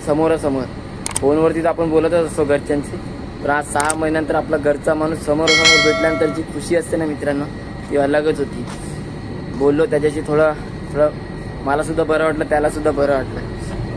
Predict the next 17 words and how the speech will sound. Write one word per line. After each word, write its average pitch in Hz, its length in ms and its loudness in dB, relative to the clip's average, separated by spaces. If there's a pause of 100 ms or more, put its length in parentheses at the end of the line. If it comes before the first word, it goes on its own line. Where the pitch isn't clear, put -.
(220)
आणि - 80 -4
आता 135 160 -4
काय, 135 260 -2
त्याचासुद्धा 156 420 -2
बारा 170 260 2
वाजता 170 240 2
वॉच 165 260 2
असतो, 170 200 2
माझासुद्धा 156 520 0
बारा 147 300 4
वाजता 147 320 0 (220)
वॉच 143 300 2
असतो, 127 240 -6 (320)
पण 147 120 2
एवढाच 165 340 2
फरक 170 260 0
आहे 185 140 2